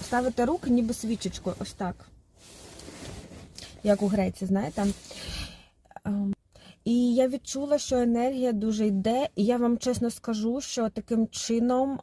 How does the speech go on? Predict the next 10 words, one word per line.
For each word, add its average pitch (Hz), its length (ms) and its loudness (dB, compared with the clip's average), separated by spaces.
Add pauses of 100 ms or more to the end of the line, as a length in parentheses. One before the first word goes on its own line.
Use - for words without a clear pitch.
навіть 220 440 2
стан 226 460 0
мій 214 320 4
зараз 208 400 2
покращився. 220 1000 -4 (960)
Якось 226 520 0
прилив 233 380 2
енергії 226 500 4
такої 262 520 0
відбувся. 254 800 -4